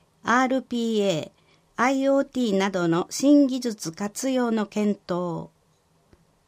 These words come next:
取り組み状況。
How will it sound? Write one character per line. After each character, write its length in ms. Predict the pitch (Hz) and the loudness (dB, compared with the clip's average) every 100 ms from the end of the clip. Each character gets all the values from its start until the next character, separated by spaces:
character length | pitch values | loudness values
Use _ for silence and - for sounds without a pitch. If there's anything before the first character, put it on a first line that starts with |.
| _ _ _ _ _ _ _ _ _ | _ _ _ _ _ _ _ _ _
取 200 | - 262 | -2 0
り 60 | 302 | 2
組 260 | 302 294 285 | 6 6 8
み 40 | |
状 240 | 262 285 | 6 4
況。 600 | 233 - 160 143 135 - | 4 -2 -4 -4 -6 -12